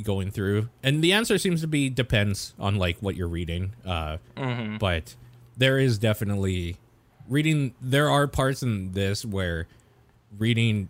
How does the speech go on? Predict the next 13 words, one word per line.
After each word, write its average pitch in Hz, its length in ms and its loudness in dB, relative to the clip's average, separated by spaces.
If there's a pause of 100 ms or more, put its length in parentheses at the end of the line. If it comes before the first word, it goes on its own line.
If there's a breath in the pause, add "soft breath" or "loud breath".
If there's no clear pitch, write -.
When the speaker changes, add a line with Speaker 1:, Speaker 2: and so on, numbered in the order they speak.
Speaker 1:
a 110 80 -2
few 110 220 0
pages 101 420 0
of, 90 100 -2
like, 92 140 -2
a 98 60 0
battle 87 400 -2
going 87 320 -2
on 85 400 -6
or 85 260 -4
whatever, 82 680 -6 (640 soft breath)
I 110 200 4 (160)
would, 101 300 2